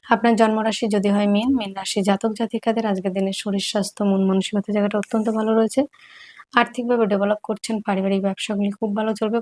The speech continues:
পরিবারের মধ্যে শান্তি বিরাজ করবে, পারিবারিক ব্যবসা, খাদ্য সংক্রান্ত ব্যবসা অত্যন্ত ভালো চলছে।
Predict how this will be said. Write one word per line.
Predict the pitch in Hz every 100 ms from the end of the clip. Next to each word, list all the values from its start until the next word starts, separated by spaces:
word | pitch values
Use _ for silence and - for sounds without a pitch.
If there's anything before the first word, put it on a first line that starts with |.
| -
পরিবারের | 202 196 190
মধ্যে | 190 185
শান্তি | 185 202 190 220
বিরাজ | 220 226
করবে, | - 233 247
পারিবারিক | 220 202 196 190
ব্যবসা, | 196 196 - 226 226
খাদ্য | 202 196 190
সংক্রান্ত | 220 208 208 208 220
ব্যবসা | 214 - 240
অত্যন্ত | 226 - 247 254
ভালো | 208 190
চলছে। | - 190 180